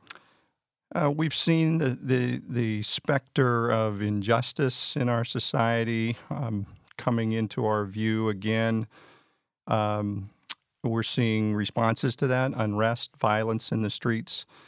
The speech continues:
um, division, political tension, um, and that's really just in, in,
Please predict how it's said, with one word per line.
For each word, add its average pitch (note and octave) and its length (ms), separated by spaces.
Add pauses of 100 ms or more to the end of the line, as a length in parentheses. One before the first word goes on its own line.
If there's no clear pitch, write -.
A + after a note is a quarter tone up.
(420)
um, G#2 440 (180)
division, C3 800 (360)
political B2 500
tension, A#2+ 840 (240)
um, A2 400 (1300)
and A#2 80
that's D3+ 200
really A2 200
just A2 420
in, A#2 160
in, G#2+ 540